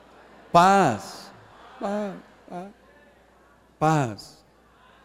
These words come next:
Longanimidade. Né? Paciência. Paciência.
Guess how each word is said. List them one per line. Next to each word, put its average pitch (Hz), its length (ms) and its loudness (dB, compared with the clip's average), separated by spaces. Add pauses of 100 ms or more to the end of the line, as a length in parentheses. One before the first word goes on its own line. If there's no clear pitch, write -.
(140)
Longanimidade. 139 1400 4 (1040)
Né? 139 220 -6 (180)
Paciência. 123 1120 2 (1120)
Paciência. 123 1120 -2